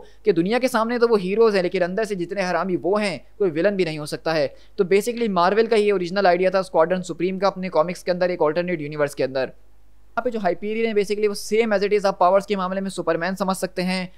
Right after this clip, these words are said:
और उसके बाद जितनी पावर्स हैं, फ्लाइंग कैपेबिलिटीज, फ्रॉस्ट ब्रेथ, लेजर बीम्स और एक्सरे विजन, ये सारी की सारी चीज़ें सुपरमैन वाली उसके पास मौजूद है। मतलब मार्वल ने सेम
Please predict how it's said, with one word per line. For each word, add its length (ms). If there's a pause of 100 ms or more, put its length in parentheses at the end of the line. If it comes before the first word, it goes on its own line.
(200)
और 260
उसके 160
बाद 140
जितनी 300
पावर्स 340
हैं, 80
फ्लाइंग 320
कैपेबिलिटीज, 720
फ्रॉस्ट 300
ब्रेथ, 380
लेजर 300
बीम्स 380 (340)
और 260
एक्सरे 340
विजन, 360
ये 100
सारी 320
की 80
सारी 160
चीज़ें 200
सुपरमैन 360
वाली 120
उसके 180
पास 220
मौजूद 320
है। 100
मतलब 200
मार्वल 280
ने 140 (220)
सेम 320